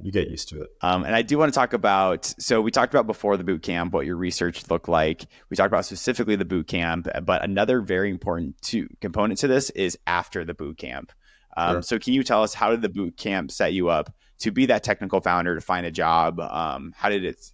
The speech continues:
Speaker 2: give you that skill set to do so?
Speaker 1: Both boot camps I've done have, have, I've gotten a job directly related to it. So I,
Speaker 2: Mm-hmm.
Speaker 1: I support boot camps. They've helped me out. I've, I've literally got a job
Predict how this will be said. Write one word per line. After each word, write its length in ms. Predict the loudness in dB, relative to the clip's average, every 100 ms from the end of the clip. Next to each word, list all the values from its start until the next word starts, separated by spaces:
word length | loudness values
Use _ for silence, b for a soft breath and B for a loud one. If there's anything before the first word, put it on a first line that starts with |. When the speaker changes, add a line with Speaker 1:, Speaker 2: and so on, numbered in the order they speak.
| -6
Speaker 2:
give 160 | -4
you 60 | 0
that 160 | -2 -2
skill 180 | -6
set 160 | -6 -6
to 100 | -8
do 140 | -8
so? 400 | -8 -4 -4 -4 -8 _ _ _ _ _ _
Speaker 1:
Both 220 | 0 0 4
boot 180 | 2
camps 280 | 2 0 2
I've 200 | 2 2
done 240 | 0 0 0
have, 200 | -4 -8 -4
have, 380 | 0 0 -4 -8
I've 140 | -6 0
gotten 220 | 0 0
a 60 | -2
job 360 | 0 0 0
directly 460 | -2 -4 -4 -6 -6
related 440 | -6 -6 -6 -8
to 220 | -6 -4
it. 120 | -4 -6 -12 _ _ _ -20 _
So 520 | -16 -2 2 4 2 -2 -20 _ _ _ -4
I, 120 | 2 4
Speaker 2:
Mm-hmm. 440 | 2 2 -2 -6 _ _ _ _ _ 0
Speaker 1:
I 120 | 0
support 400 | 0 0 -2 0
boot 160 | -6
camps. 400 | -4 -2 -2 -4
They've 180 | -4 -4
helped 240 | 0 -2 0
me 140 | -2
out. 260 | 0 0 -2
I've, 160 | -10 -8 0
I've 220 | 0 0
literally 300 | -2 0 0
got 200 | 2 0
a 60 | 0
job 420 | 0 0 0